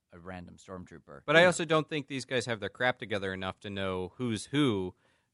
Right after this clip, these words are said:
Speaker 2: Um,
Speaker 1: He's got a cape, man, and he's got all the,
Speaker 2: <laughs> Just
Speaker 1: he's
Speaker 2: like,
Speaker 1: got all the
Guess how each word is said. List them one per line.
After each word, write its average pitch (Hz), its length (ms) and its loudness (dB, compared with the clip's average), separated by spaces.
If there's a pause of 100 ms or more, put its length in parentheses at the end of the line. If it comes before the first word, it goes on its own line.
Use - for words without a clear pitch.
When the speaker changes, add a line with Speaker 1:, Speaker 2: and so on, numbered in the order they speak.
Speaker 2:
Um, 98 600 4
Speaker 1:
He's 143 100 -8
got 165 120 2
a 156 40 4
cape, 151 240 -4
man, 117 300 -6 (180)
and 127 140 -6
he's 117 120 -6
got 131 160 2
all 135 120 6
the, 120 80 -2
Speaker 2:
<laughs> - 0 -
Just 123 240 -2
Speaker 1:
he's - 0 -
Speaker 2:
like, 113 160 4
Speaker 1:
got 156 100 8
all 156 80 10
the 143 80 2